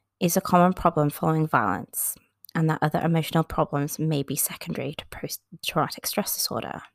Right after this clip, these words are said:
Knowledge about people's experience of reactions following exposure to violence,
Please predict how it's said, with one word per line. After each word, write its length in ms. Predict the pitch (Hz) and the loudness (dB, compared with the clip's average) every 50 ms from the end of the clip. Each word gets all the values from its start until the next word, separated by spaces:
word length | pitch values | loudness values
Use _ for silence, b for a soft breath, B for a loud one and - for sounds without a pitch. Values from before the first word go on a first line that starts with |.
| _ _ _ _ _ _ _ _ _ _ _ _ _ _ _ _ _ _ _ _ _ _ _ _ _ _ _ _ _ _ _ _ _ _ _ _ _ _ _ _ _ _ _ _ _ _ _ _ _ _ _ _ _ _ _ _ _ _ _ _ _ _ _ _ _ _ _ _ _ - - - - _ _ _ _ _ _ _ _ _ _ _ _ _ _ _ _ 254 240 | _ _ _ _ _ _ _ _ _ _ _ _ _ _ _ _ _ _ _ _ _ _ _ _ _ _ _ _ _ _ _ _ _ _ _ _ _ _ _ _ _ _ _ _ _ _ _ _ _ _ _ _ _ _ _ _ _ _ _ _ _ _ _ _ _ _ _ _ _ -20 -20 -20 -20 _ _ _ _ _ _ _ _ _ _ _ _ _ _ _ _ 2 6
Knowledge 480 | 196 185 190 185 190 214 247 269 - | 8 10 10 10 10 10 8 8 6
about 320 | 320 269 - 202 180 - - | 2 4 6 4 4 4 4
people's 380 | - 175 165 - 175 170 - | 0 -2 0 0 0 0 0
experience 800 | - - - - - 151 147 143 139 - - _ - - - - - - - - - | -2 -4 -6 -4 -2 -2 0 0 -2 -4 -6 _ -6 -6 -6 -6 -8 -14 -6 -2 -2
of 180 | 156 151 - | -2 0 0
reactions 560 | 160 151 - - - - - 160 156 156 - | 0 0 -2 -2 -6 -6 -4 -4 -4 -4 -6
following 380 | - - 156 147 156 156 151 151 | -4 -2 -2 0 0 0 0 -2
exposure 560 | - - - - - - 147 147 156 - - - | -4 -4 -6 -6 -4 -2 -2 -2 -2 -4 -6 -10
to 120 | - - | -12 -6
violence, 720 | - 143 131 123 120 131 - - - - - - - - | -2 0 0 0 0 -2 -4 -4 -4 -4 -4 -4 -4 -8